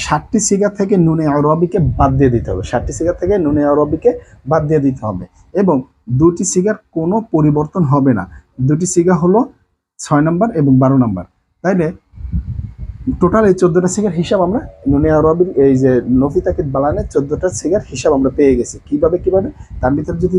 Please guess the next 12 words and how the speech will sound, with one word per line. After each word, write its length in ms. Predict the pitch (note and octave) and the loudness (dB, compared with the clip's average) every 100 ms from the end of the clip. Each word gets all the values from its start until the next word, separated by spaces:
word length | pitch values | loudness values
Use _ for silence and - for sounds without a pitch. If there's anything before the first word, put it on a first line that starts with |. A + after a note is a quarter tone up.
| E3+ | -2
দেখি, 180 | E3+ F#3+ F#3+ | 0 -2 0
পাঁচটা 280 | D3+ - F3+ | -4 -4 -4
হচ্ছে 160 | F3+ G#3 F#3+ | -4 -6 -6
প্রথমে 360 | E3 D#3 F#3 F#3 E3 | -6 -2 0 2 2
এই 60 | D#3+ | 0
পাঁচটা, 280 | F3 - A#3+ D#4+ - | -4 -6 -6 -6 -6
তারপর 200 | C#3+ C#3+ D3 | -2 2 2
দ্বিতীয় 240 | D3 D#3+ D3+ - | 2 -2 -4 0
এই 80 | C#3+ C3+ | 2 4
দুইটা। 240 | C#3+ G#2 F2 _ _ | 2 0 -10 _ _
তো 60 | - | -8
এই 40 | D3+ | -4